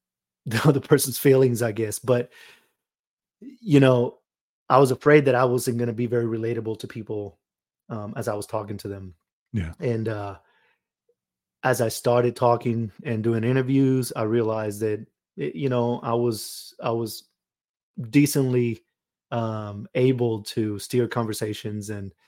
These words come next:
Speaker 1: make people comfortable. Now, I'll be honest, I think that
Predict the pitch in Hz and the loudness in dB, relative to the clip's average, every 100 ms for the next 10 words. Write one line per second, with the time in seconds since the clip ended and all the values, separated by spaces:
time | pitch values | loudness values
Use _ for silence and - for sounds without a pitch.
0 | _ _ 117 110 123 113 - 110 - 107 | _ _ -4 -2 -4 -6 -8 -8 -6 -8
1 | 101 - _ _ _ _ 127 127 131 131 | -8 -10 _ _ _ _ 2 4 6 6
2 | 131 139 147 131 113 127 123 117 113 | 6 6 4 2 0 0 2 0 -2